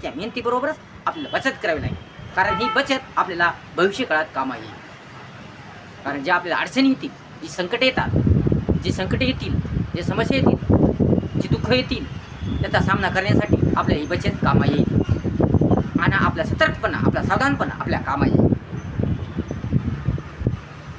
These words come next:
जीवन हे जसं सुखदायी आहे,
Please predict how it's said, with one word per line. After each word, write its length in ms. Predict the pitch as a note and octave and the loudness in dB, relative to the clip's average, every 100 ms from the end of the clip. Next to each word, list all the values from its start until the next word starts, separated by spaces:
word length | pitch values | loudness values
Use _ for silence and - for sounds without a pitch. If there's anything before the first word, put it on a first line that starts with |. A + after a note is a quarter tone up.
| - - - - - - - - - - - - - - - - | -16 -14 -14 -12 -14 -14 -10 -6 -4 -4 -6 -4 -2 -2 -4 -4
जीवन 280 | A3+ D4+ | 2 4
हे 100 | E4+ | 4
जसं 380 | D#4 D#4 D#4 D#4+ D#4+ - - | 4 6 8 6 4 -4 -2
सुखदायी 500 | C4+ C#4+ C#4 C4+ C#4 | 2 4 4 4 4
आहे, 360 | G#3 - - | 2 2 2